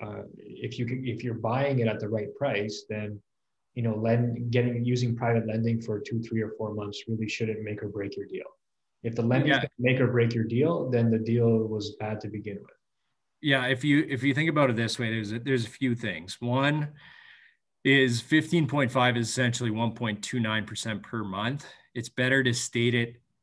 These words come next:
Speaker 2: a-, on a monthly basis because a flip is not gonna take a year.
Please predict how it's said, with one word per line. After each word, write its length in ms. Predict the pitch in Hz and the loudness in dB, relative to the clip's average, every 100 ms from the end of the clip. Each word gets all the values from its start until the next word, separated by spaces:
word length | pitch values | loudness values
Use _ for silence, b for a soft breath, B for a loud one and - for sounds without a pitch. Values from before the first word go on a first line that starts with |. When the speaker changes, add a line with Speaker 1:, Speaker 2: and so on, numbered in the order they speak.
| - - | -16 -10
Speaker 2:
a-, 20 | |
on 280 | 131 120 123 | -8 -4 -4
a 40 | 107 | -4
monthly 400 | 104 120 135 135 | -4 -2 0 2
basis 400 | 139 135 156 123 | 2 2 -2 -2
because 320 | 123 131 120 | -2 0 -2
a 60 | |
flip 280 | 117 - 127 | -2 -2 0
is 160 | 123 107 | 0 0
not 220 | 107 107 | -4 -4
gonna 180 | 117 104 | -4 -6
take 280 | 110 110 107 | -6 -8 -6
a 20 | |
year. 540 | 95 107 113 151 - | -4 -2 -2 -4 -8